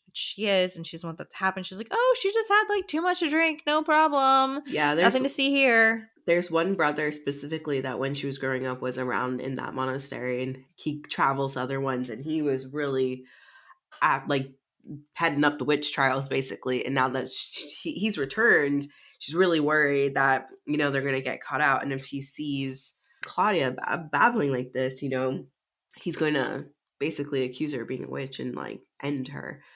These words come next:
Speaker 2: But thankfully, Antonio's there, and he's, like, runs up to her, and she's like, "Oh, he's just, just drunk. Like, we need to get her back to my grandma's house, give her, like, a tonic. She'll be fine." Um, so
Speaker 1: Everything's fine. Nothing to see here.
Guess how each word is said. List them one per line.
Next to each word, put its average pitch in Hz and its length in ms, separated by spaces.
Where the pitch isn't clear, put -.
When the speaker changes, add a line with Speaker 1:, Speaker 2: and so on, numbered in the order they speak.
Speaker 2:
But 196 140
thankfully, 208 360
Antonio's 165 480
there, 147 280
and 135 120
he's, 143 240
like, 135 320
runs 156 260
up 151 140
to 135 100
her, 139 480
and 131 300
she's - 360
like, 135 280
"Oh, 277 180
he's 254 240
just, 240 240
just 226 320
drunk. 196 400
Like, 170 180
we 165 100
need 175 80
to 165 60
get 165 120
her 175 100
back 160 260
to - 100
my 180 60
grandma's 208 400
house, 185 520
give 190 160
her, 165 460
like, 160 120
a 170 60
tonic. 175 460
She'll 185 160
be 165 100
fine." 147 760
Um, 135 280
so 151 140
Speaker 1:
Everything's 208 400
fine. 180 220
Nothing 190 220
to 180 80
see 160 220
here. 143 260